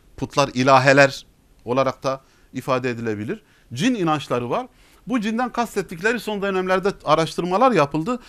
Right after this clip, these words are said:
Aslında cinden kastettikleri, e, bizim, e, zannettiğimiz, varsaydığımız görünmeyen varlıklar değil. Aslında Araplar cin tabirini her türlü görünmeyen şeyler için kullanırlardı. Mesela bir kabile,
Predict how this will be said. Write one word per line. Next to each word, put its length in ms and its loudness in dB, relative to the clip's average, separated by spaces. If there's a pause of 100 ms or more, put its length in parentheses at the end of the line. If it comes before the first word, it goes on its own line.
(200)
Aslında 360 2
cinden 280 2
kastettikleri, 800 2 (400)
e, 200 2
bizim, 340 0 (220)
e, 100 -2
zannettiğimiz, 800 2
varsaydığımız 840 6 (600)
görünmeyen 560 6
varlıklar 480 4
değil. 140 2
Aslında 260 2
Araplar 500 2 (680)
cin 240 2
tabirini 640 2
her 200 0
türlü 440 -4
görünmeyen 420 2
şeyler 300 0
için 180 -4
kullanırlardı. 640 -4 (280)
Mesela 280 2
bir 100 4
kabile, 520 4